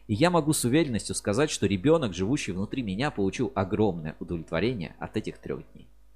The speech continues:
Секрет прост. Люди здесь объединены не только общей целью, общей идеей. Здесь витает дух дружбы. Я редко встречал так много улыбок и позитива.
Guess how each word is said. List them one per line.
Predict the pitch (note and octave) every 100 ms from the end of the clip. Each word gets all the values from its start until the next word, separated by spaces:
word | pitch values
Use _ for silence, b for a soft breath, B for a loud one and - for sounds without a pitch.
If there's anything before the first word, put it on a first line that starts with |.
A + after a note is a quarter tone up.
| -
Секрет | - - B2+ -
прост. | C3+ A#2 - - - - -
Люди | F#2+ D3 C#3
здесь | A2 G#2 D2+ - - - -
объединены | - F2 G2 G#2+ A#2 C3
не | A2+ A2
только | E3 D#3+ -
общей | - A#2+ - G2+
целью, | - G2+ D2 - -
общей | G#2+ - F2+
идеей. | E2 F2+ C#2 G1+ - - - -
Здесь | E2+ D#2+ C#3+ -
витает | F#2+ - F2 B1 - -
дух | F2 C#3 A2+ -
дружбы. | G2 F2 - - - - - - - -
Я | G2+ C#3+
редко | F#3+ - -
встречал | - G#2+ A2+
так | E2+ G2+
много | G#2 A2 F2+
улыбок | E2+ F#2 A#2 D#3+ F2+
и | G2
позитива. | - - - - G1+